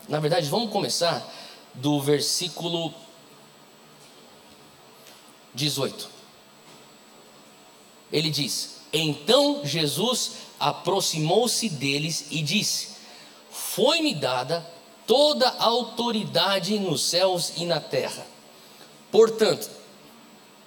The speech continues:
Por que é importante você entender essa primeira palavra no versículo dezenove? Portanto. Portanto, porque você tem agora autoridade pra fazer o que com ela? O que ele vai falar? "Ide, façam discípulos de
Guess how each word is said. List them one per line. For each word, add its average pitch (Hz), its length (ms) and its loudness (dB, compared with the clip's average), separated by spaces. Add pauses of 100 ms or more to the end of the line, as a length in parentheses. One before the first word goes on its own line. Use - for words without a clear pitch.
(840)
Por 151 120 -6
que 175 120 -4
é 180 40 0
importante 156 340 -2
você 165 60 -4
entender 147 240 0
essa 143 140 0
primeira 143 300 -2
palavra 131 340 0
no 123 80 -4
versículo 117 320 -4
dezenove? 117 400 -4 (520)
Portanto. 175 800 0 (1000)
Portanto, 214 400 0
porque 269 180 -4
você 254 240 0
tem 233 200 0
agora 180 300 2
autoridade 202 600 0
pra 175 100 0
fazer 170 220 0
o 226 80 2
que 233 160 -2
com 220 180 4
ela? 208 240 4 (880)
O - 120 0
que 160 80 -2
ele 156 80 2
vai 143 100 4
falar? 208 340 2 (600)
"Ide, 254 500 2 (520)
façam 294 840 4
discípulos 285 800 2
de 175 160 0